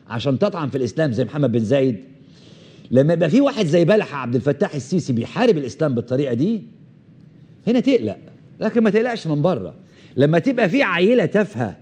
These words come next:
اسمها دعاء العدل، مش عايز اشتم البيت اللي هي منه، لانه كان في ناس كويسة زي س-، س-، لو هي من بيت العدل يعني، زي سامي رحمة الله عليه. لو في واحدة علمها انه حتى على الاقل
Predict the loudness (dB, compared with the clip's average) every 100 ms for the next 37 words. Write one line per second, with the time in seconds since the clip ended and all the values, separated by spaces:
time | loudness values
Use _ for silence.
0 | -20 -20 _ -8 0 2 2 0 0 -2
1 | -2 0 -2 -2 -10 -20 _ _ _ _
2 | _ -10 -2 0 0 0 0 0 2 0
3 | 0 0 0 0 -2 -2 -2 -2 -2 -2
4 | -2 -2 -4 -2 2 2 2 -2 -2 -2
5 | -6 -8 -12 -20 -20 -20 -18 -20 _ 0
6 | 2 2 2 0 -2 -2 -6 -6 -4 -4
7 | -6 -14 -20 _ _ _ _ _ _ _
8 | -4 2 2 2 0 -2 -4 -4 -2 -2
9 | -2 -4 -8 -20 -20 -20 -14 -2 2 4
10 | 2 2 0 -2 -2 -4 -8 -2 2 2
11 | 2 -6 -10 -14 _ _ _ _ _ _
12 | -2 -2 0 -2 -2 -2 -4 -2 0 0
13 | 0 -4 0 0 2 -2